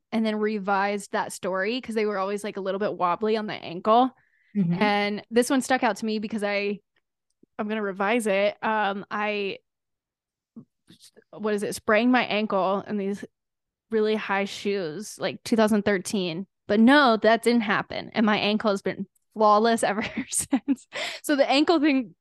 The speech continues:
Speaker 1: like, popped out to me 'cause I was like, "I gotta do that." Like, I no
Speaker 2: It
Speaker 1: longer
Speaker 2: is
Speaker 1: wanna
Speaker 2: totally
Speaker 1: experience this.
Speaker 2: possible. You can do it.
Speaker 1: Yes.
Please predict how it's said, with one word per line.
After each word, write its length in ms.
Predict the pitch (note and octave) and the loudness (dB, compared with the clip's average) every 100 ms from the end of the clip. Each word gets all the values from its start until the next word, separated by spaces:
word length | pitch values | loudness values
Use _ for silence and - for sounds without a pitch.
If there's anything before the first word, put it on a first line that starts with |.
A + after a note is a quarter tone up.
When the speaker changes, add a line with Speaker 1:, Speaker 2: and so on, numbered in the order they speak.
| _ | _
Speaker 1:
like, 300 | A3+ G3 G#3 | -4 -2 -2
popped 300 | - B3+ G#3 | 0 2 2
out 160 | G3+ G3+ | 0 0
to 80 | A#3+ | -2
me 80 | A3 | -4
'cause 80 | G#3 | -4
I 40 | |
was 60 | F#3+ | -6
like, 120 | - | -6
"I 80 | B3+ | -6
gotta 160 | F#3 | -8
do 180 | - A2 | -10 -12
that." 280 | G#2+ G#2+ - _ _ _ _ _ - | -6 -6 -8 _ _ _ _ _ -4
Like, 340 | E3 C#3 G#3 F#3 - _ _ _ | 0 0 -4 -8 -12 _ _ _
I 120 | B3+ | 2
no 160 | A#3+ A3+ | 6 6
Speaker 2:
It 40 | |
Speaker 1:
longer 200 | G3+ G3 | 6 4
Speaker 2:
is 40 | F#3 | 2
Speaker 1:
wanna 160 | F#3+ | 2
Speaker 2:
totally 120 | F#3+ | 0
Speaker 1:
experience 380 | B3 G3 F#3 F#3+ | 0 0 0 -2
this. 100 | - | -6
Speaker 2:
possible. 280 | G#3+ - - _ _ _ _ | -6 -8 -12 _ _ _ _
You 160 | G3+ G3+ | -6 -4
can 160 | A#3+ | -2
do 140 | A#3+ B3+ | -2 -2
it. 20 | |
Speaker 1:
Yes. 160 | D3+ | -4